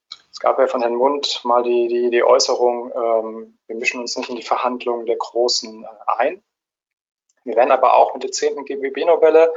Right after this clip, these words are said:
eine Änderung haben im zwanzig Absatz eins bei der relativen Marktmacht, ähm, die eben diesen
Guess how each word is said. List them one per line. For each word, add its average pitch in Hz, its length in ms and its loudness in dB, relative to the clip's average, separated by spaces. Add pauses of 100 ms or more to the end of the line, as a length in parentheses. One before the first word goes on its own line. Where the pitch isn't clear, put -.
(600)
eine 135 220 2
Änderung 139 340 2
haben 131 180 2
im 120 120 -4
zwanzig 127 460 -4
Absatz - 380 -6
eins 170 260 0
bei 135 80 -2
der 120 100 -2
relativen 123 680 -2
Marktmacht, - 840 -6 (200)
ähm, 135 680 0
die 127 180 -10
eben 127 140 -6
diesen 117 460 -10